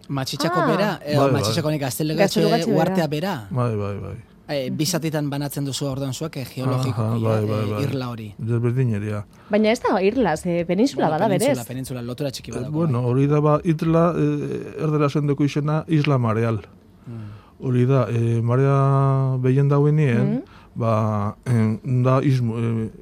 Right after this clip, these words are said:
Speaker 3: ba, mm, basin zuen, eh, u, u, u,
Speaker 2: Oinez,
Speaker 3: ikutu
Speaker 2: ez?
Speaker 3: bari, bai,
Speaker 2: Mm.
Speaker 3: oinez ikutu bari, bai, ja.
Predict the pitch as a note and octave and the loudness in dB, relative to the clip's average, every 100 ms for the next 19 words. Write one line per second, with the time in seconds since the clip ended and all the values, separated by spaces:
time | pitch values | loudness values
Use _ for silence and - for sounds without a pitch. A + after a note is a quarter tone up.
0 | - - - - - A2 B2 B2 A#2+ A#2 | -20 -20 -20 -20 -12 -8 -4 -2 -2 -2
1 | A2+ A2+ A2+ D3 C3+ C3 B2+ C3+ C3 C3 | -2 -4 -2 -2 -2 0 0 2 2 2
2 | D3+ G#2+ A2 G#2+ G2+ G2 F#2 F2+ - - | -2 -2 -2 -2 -4 -6 -10 -12 -16 -20
3 | - - - - C#3+ A2+ G#2 A2 A2+ G#2+ | -20 -20 -20 -12 -2 0 0 -2 0 0
4 | G#2 F#2 - F2+ A2+ - - - - - | -2 -4 -10 -12 -12 -14 -20 -20 -20 -20
5 | - - C3 F#3+ D#3 B2+ C3+ C#3 C#3 C3+ | -6 0 2 2 4 4 6 4 6 6
6 | C3 B2 A#2+ A#2+ A2 A#2+ A#2+ A#2 A#2 A2 | 6 6 4 4 2 0 0 -4 -6 -6
7 | A#2 A#2 B2 A2 G#2+ G#2+ G#2+ | -2 0 0 -2 -2 -4 -6